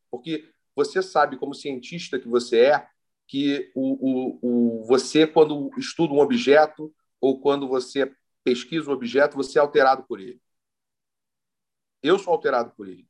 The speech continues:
O que eu ensino pros meus filhos de vida hoje tem muito a ver com o que eu aprendi dentro da cadeia, muitas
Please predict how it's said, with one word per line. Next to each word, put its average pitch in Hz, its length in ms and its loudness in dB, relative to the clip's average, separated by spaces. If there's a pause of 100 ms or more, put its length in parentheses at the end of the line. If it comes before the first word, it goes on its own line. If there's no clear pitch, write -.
O 95 80 -20
que 139 100 -2
eu 143 60 -2
ensino 170 260 -4
pros 139 180 -6
meus 151 200 -2
filhos 156 280 -12
de 131 100 -4
vida 131 360 2
hoje 143 280 4
tem 139 100 -2
muito 151 220 -4
a 131 60 4
ver 127 220 -4
com 143 60 -14
o - 40 -14
que - 60 -4
eu 135 40 -2
aprendi 120 300 -6
dentro 123 180 -2
da 117 60 -10
cadeia, 98 340 -6
muitas - 280 -20